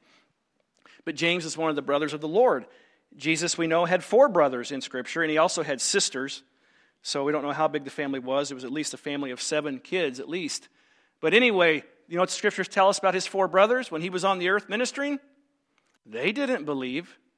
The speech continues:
They did not follow him. There's never any mention of any of his brothers following him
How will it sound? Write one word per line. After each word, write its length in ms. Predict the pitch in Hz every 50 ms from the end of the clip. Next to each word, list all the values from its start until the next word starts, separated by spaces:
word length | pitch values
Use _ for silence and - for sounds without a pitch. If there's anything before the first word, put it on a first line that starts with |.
| _ _ _ _ _ _ _ _ _ _ _ -
They 160 | 131 143 175
did 120 | 247 285
not 220 | 269 254 226 190 -
follow 380 | - 180 156 147 143 139 -
him. 340 | - 135 135 127 143 170 180 _ _ _ _ _ _ _ _ _ _ _ _ _ _ _ _ _ _ _ _ _ _ _ _ _ _ _ _ _ _ _ _ _ _ _ _ _ _ _ _ _ _ _ _ _ _ _ _ _ _ _ _ _ _ _ _ _ _ _ _ _ _
There's 240 | - 156 185 185 170
never 340 | 190 208 247 269 247 240 - -
any 260 | 240 254 277 302 294
mention 420 | 254 233 220 208 - - 208 180
of 120 | 170 165 143 -
any 300 | 226 240 254 277 269 254
of 240 | 240 226 202 180
his 260 | 175 190 170 208 202 185
brothers 380 | 170 190 185 185 180 170 -
following 600 | - - - - 202 196 202 196 170 147 139 135
him 320 | 120 135 123 117 113 113